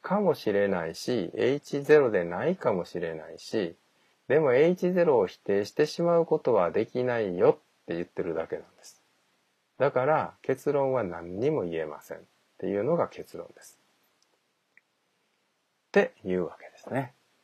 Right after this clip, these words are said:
で、これがまあネイマン・ピアーソン流の考え方で、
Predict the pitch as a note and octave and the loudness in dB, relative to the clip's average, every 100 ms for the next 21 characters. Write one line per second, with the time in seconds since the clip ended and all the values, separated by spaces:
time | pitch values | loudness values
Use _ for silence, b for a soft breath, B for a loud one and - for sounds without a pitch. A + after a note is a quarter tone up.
0 | _ _ _ _ _ _ _ - F3 - | _ _ _ _ _ _ _ 4 4 4
1 | - - F3 F#3+ F#3+ F#3 B2 A2 A2+ A2 | -6 -4 -2 0 -2 -2 0 4 4 2
2 | G#2+ A2 G#2 - G2+ G2+ G2 F#2+ F#2+ F#2 | 0 -2 -2 -4 -4 -2 -4 -6 -8 -8
3 | E2+ - F2 A2 C#3+ - | -8 -10 -4 2 2 2